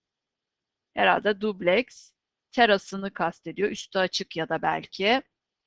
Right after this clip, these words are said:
Where is the date? What is the date of the party? What is the date? Date, tarih. Tam tarihi soruyor.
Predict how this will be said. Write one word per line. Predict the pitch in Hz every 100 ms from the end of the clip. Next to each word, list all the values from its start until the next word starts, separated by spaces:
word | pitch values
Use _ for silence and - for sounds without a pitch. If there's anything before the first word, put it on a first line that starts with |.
| - - _
Where | 247 339 427
is | 403
the | 359 320 269
date? | 311 339 285 - - - -
What | 262 339
is | 330 226
the | 277 226
date | 247 269 254
of | 202 -
the | 180
party? | - 160 156 -
What | 160 175 190 233 190 - - -
is | 208 202 170
the | 247 185 196
date? | 185 151 - _ 247
Date, | 294 381 _
tarih. | - 220 208 180 - - _ _ _ _ _ _ -
Tam | 370 381
tarihi | - 277 269 247 240
soruyor. | - 196 180 185 262 339